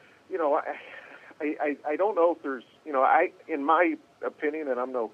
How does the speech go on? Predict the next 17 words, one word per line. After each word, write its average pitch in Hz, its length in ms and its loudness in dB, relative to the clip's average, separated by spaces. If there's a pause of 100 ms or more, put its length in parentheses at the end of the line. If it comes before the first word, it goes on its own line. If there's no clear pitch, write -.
coach, 135 280 -4
I, 117 160 -2
I 135 60 -4
just 147 180 -8
think 160 160 -10
there's 135 180 -10
more 131 220 -2
questions. 98 520 -6
I 117 80 -2
think – 127 260 -10 (920)
do 160 60 -10
you 165 180 -2
have 151 160 2
a 147 60 -2
quarterback, 101 680 -6 (340)
you 117 100 -10
know, 107 180 -6